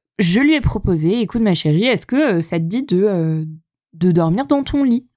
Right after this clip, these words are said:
Un lit au sol, en fait, dans lequel elle peut, euh, monter, euh, et descendre, euh, comme bon lui semble. Et, euh, et en fait, ni une ni deux, elle nous a même pas regardé. Euh, elle,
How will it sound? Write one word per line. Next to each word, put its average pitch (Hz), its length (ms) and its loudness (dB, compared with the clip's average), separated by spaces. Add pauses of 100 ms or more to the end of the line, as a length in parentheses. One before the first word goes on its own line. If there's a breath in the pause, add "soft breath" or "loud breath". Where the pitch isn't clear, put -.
(100)
Un 170 160 2
lit 180 220 4
au 151 80 4
sol, 208 320 0
en 165 60 -2
fait, - 260 -8 (880)
dans 175 160 2
lequel 175 260 0
elle 156 140 2
peut, - 160 -8
euh, 156 360 -2 (240)
monter, 175 600 2
euh, 151 280 0
et 185 120 2
descendre, 165 440 0
euh, 147 280 -4
comme 160 180 2
bon 180 140 2
lui 175 120 2
semble. 208 300 -8 (460 loud breath)
Et, 190 200 2
euh, 160 760 0
et 185 100 2
en 180 100 2
fait, 247 180 0
ni 240 160 4
une 269 120 2
ni 202 140 4
deux, 202 140 2
elle 277 40 -4
nous 180 140 0
a 156 60 2
même 165 180 2
pas 285 100 4
regardé. 190 640 2
Euh, 165 340 -2
elle, 170 240 -2